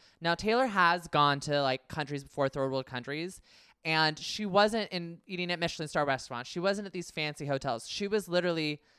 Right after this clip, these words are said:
living the experience, like, in hostels, living in tents and dirt. And to see someone go to these places and live on the other side affected her in a way that I feel like I would feel,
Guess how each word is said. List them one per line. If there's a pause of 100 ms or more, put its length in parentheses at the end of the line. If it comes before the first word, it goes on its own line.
(220)
living
the
experience,
like,
in
hostels,
living
in (120)
tents
and
dirt. (720)
And
to
see
someone
go
to
these
places
and
live
on
the
other
side
affected
her
in
a
way
that
I
feel
like
I
would
feel,